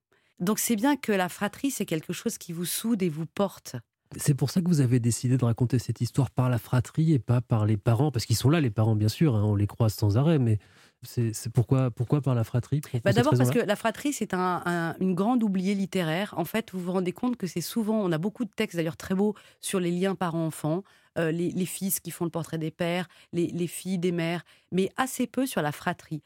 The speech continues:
Speaker 1: Alors, je sais bien que c'est pas dans l'air du temps, parce qu'on est beaucoup plus dans famille, je vous hais, la famille, lieu de névrose, et cetera, mais c'est quand même oublié, enfin en tout cas pour moi, c'est là où je suis pas du tout moderne, <laughs> mais c'est que,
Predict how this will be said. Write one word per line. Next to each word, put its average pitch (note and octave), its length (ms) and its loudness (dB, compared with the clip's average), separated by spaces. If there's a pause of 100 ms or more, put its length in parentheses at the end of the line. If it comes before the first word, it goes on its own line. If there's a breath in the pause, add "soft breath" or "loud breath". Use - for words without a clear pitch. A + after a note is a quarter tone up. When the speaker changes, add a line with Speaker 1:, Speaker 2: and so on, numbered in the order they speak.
(220 loud breath)
Speaker 1:
Alors, D#3+ 260 0
je E3+ 80 -4
sais G#3+ 140 -2
bien C#4 140 0
que C#4 60 -4
c'est G3+ 100 -4
pas F3+ 120 -2
dans E3+ 100 0
l'air E3 140 0
du E3 140 -6
temps, E3+ 160 -2
parce C#3 180 -6
qu'on C#3+ 120 -2
est C#3+ 60 -2
beaucoup D#3+ 240 -6
plus F#3 200 -10
dans D#3 120 -4
famille, D#3 300 -2
je D#3 100 -4
vous D3 280 -6
hais, F3+ 320 0
la C3+ 120 -4
famille, D3 360 -6
lieu D3+ 140 -2
de D3 80 -6
névrose, D3 500 0
et C#3+ 100 -4
cetera, G#3+ 320 -2
mais G3 180 0 (500 soft breath)
c'est G#3+ 180 -2
quand A3 140 -2
même A#3+ 180 2
oublié, G3 400 0
enfin C3+ 220 -4
en B2+ 40 -4
tout - 100 -12
cas E3 100 -2
pour D#3 140 -4
moi, F3+ 140 0
c'est D3+ 140 -6
là D3+ 80 0
où D#3+ 80 -4
je - 100 -20
suis - 120 -12
pas D#3 100 -4
du D#3 100 -4
tout E3 140 -6
moderne, F#3 420 2 (200)
<laughs> - 680 -2
mais F#3+ 160 4
c'est - 280 -2
que, - 100 -2